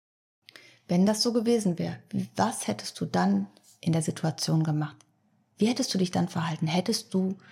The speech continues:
dieses Verhalten überhaupt noch gezeigt? Und wahrscheinlich wirst du zu einem Nein kommen. Fühl mal in dich hinein, jetzt wo der Vorwurf auf die wahre Größe zurückgegangen ist.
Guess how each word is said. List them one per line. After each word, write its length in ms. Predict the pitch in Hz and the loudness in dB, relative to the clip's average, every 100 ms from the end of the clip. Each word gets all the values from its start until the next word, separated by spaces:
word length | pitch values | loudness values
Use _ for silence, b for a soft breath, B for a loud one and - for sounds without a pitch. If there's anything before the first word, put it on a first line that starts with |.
| B B B B _ - | B B B B _ 0
dieses 280 | 196 202 208 | 2 2 0
Verhalten 420 | 196 175 180 175 | -2 0 0 0
überhaupt 320 | 160 165 165 180 | 0 -2 -2 -2
noch 140 | - | -2
gezeigt? 600 | 170 - - 160 202 - _ _ _ _ _ _ - | -6 -4 -4 -4 -4 -14 _ _ _ _ _ _ -2
Und 180 | 170 | 0
wahrscheinlich 640 | 160 - 156 165 175 - - - | 0 0 2 2 0 -6 -10 -4
wirst 220 | 165 - | -2 -2
du 60 | |
zu 140 | - - | -4 0
einem 160 | 160 | 2
Nein 220 | 160 160 170 | 4 2 0
kommen. 340 | - 165 180 _ _ _ _ _ | -4 -6 -8 _ _ _ _ _
Fühl 320 | - - 226 | -4 2 6
mal 280 | 226 196 190 | 6 4 2
in 240 | - 170 | 0 0
dich 240 | 175 180 - | 2 0 0
hinein, 580 | 160 160 185 185 156 156 | 2 4 2 2 2 2
jetzt 480 | 175 180 - - | 0 -2 -10 -4
wo 80 | 165 | -2
der 160 | 160 151 | 0 -2
Vorwurf 460 | - 175 175 160 | -2 -2 0 -2
auf 140 | - - | -4 -4
die 180 | 160 156 | -4 -2
wahre 280 | 160 160 160 | -2 -2 -4
Größe 600 | - 180 180 - 143 - | 0 2 4 0 -2 -6
zurückgegangen 720 | - - 151 143 139 139 139 | -8 -8 -6 -4 -2 -2 -2
ist. 220 | 151 - | -4 -8